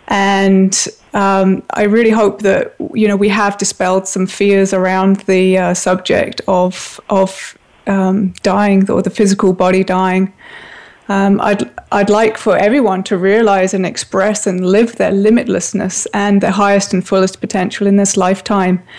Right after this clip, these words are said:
by, by holding the intention and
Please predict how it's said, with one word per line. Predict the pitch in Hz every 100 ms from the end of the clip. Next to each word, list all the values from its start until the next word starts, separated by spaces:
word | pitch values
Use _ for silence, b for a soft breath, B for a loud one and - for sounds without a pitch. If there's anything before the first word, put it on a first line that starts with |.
| B B B B
by, | 214 214 - -
by | 214
holding | 214 254 302 320 262 202 196 202
the | - 214
intention | 220 220 208 214 - 190 247 - b b b
and | - 208 208 214 220